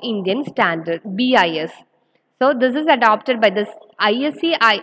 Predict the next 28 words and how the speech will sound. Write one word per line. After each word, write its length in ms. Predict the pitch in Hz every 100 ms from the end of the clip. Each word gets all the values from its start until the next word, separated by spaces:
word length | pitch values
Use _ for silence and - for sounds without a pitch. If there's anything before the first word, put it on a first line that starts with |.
| -
I 380 | 269 330 208
is 100 | 190
adopted 500 | 202 185 175 175 220
by, 140 | 220 254 349 247
uh, 280 | 214 196 185
B 200 | 190 190
I 160 | 170 165
S, 220 | 214 330 _ _ _
and 180 | - 247
it 80 | 240
is 60 | 302
an 140 | 294
eight 300 | - 247 233
bit 180 | 240 311
da-, 260 | 294 269 247 - _ _ _
bits 180 | 240 -
of 160 | 277
data 320 | 240 226 254 254
representation 720 | 247 240 233 233 220 247 262
scheme, 460 | - 240 214 233 311 _ _ _ -
and 340 | 247 233 339 - - _ -
it 100 | 311
is, 200 | 415 392 285 - _ _ _ _
it's 120 | -
an 100 | 381
encoding 640 | 339 294 269 254 262 269 302
scheme 400 | - 247 202 170
used 280 | 220 262